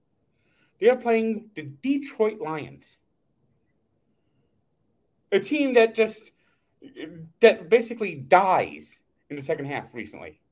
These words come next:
They had a, they had a good half against the Dolphins in last week in the first half, and in the second half, they just, just like, like, like it was, they disappeared.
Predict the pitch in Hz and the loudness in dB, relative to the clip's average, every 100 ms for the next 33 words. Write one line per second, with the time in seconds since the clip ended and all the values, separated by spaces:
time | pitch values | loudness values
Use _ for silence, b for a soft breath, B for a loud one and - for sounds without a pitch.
0 | _ _ _ _ _ _ _ _ _ _ | _ _ _ _ _ _ _ _ _ _
1 | _ - _ _ 170 196 190 180 165 175 | _ -20 _ _ 0 4 4 4 2 -2
2 | 160 170 196 175 160 135 131 131 262 214 | -4 0 2 2 -2 -10 -8 -2 -2 0
3 | 214 196 165 165 156 160 160 151 131 131 | -2 -2 -8 -12 -4 -2 -2 -6 -12 -4
4 | 135 135 135 135 120 156 151 120 107 113 | 0 -2 -4 -14 -8 -4 -2 -2 -4 -6
5 | 127 123 175 165 143 127 - _ _ _ | -12 -6 -4 -4 -2 -4 -4 _ _ _
6 | _ - 156 156 - _ - 143 - 156 | _ -6 -4 -4 -10 _ -10 -10 -4 0
7 | 160 156 147 147 151 147 139 131 131 139 | 2 2 2 2 0 -2 -8 -8 -4 -4
8 | 135 135 165 - 180 101 - | -4 -8 -14 -8 -4 -2 -4